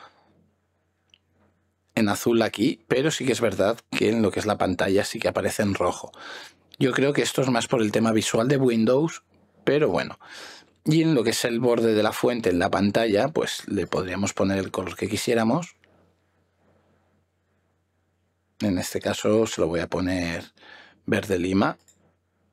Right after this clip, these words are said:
Y cuando hagas el recorte,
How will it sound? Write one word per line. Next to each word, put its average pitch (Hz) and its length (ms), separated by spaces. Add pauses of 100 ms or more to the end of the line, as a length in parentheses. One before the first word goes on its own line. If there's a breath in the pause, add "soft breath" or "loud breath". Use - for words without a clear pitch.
(1900 soft breath)
Y 117 540
cuando 95 340
hagas 101 320
el 110 120
recorte, 120 800